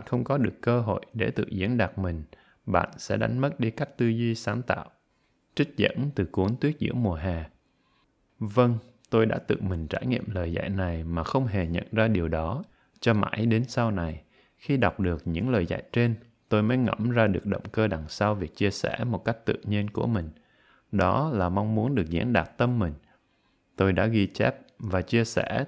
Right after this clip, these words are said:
từ hồi mới đi làm. Thời gian đầu, tôi chủ yếu chia sẻ về kỹ thuật, khi đang là một lập trình viên. Rồi sau đó, tôi ghi chép và chia sẻ về công việc quản lý,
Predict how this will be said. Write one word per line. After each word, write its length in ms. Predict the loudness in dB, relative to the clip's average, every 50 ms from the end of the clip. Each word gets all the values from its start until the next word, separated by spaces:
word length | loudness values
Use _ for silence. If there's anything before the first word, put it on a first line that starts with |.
| 0
từ 120 | 0 0 0
hồi 240 | 0 0 0 0 0
mới 200 | 0 0 0 2
đi 160 | 2 2 2
làm. 280 | 0 0 -2 -4 -6 -8 -14 _ _ _ _ _ _ _ _ _ _
Thời 220 | 0 2 4 4 4
gian 220 | 4 2 2 2
đầu, 280 | 2 2 2 0 -2 -6 -10 _ -2
tôi 140 | 0 0
chủ 180 | 0 0 -2 -2
yếu 200 | 0 0 0 0
chia 200 | 0 2 0 0
sẻ 260 | 2 0 -2 -2 -2 0
về 100 | 0 -2
kỹ 200 | -2 0 -2 -4
thuật, 220 | -2 0 0 -2 -2 -2 -8 _ _ _ _ _ _
khi 200 | _ 0 2 2
đang 220 | 4 4 2 2 0
là 180 | 0 -2 -2
một 220 | -4 -4 -4 -4 -6
lập 140 | -6 -6 -6 -4
trình 220 | -4 -2 -2 -2 -2
viên. 220 | 0 2 2 2 0 -4 _ _ _ _ _ _ _ _ _ _
Rồi 240 | 0 2 4 4 4
sau 260 | 2 2 2 4 4
đó, 360 | 4 2 2 2 0 -2 -4 -6 -4 0
tôi 120 | 0 2
ghi 160 | 4 4 2
chép 320 | 2 2 0 0 0 0 -2 -6 -10
và 220 | -6 -2 0 0 0
chia 200 | 0 0 0 0
sẻ 280 | 0 -2 -2 -2 -2 -2
về 100 | -2 -2
công 300 | 0 0 0 0 0 0
việc 180 | -2 -2 -2 -2
quản 260 | -2 -2 -2 0 0
lý, 320 | 0 2 2 2 0 -2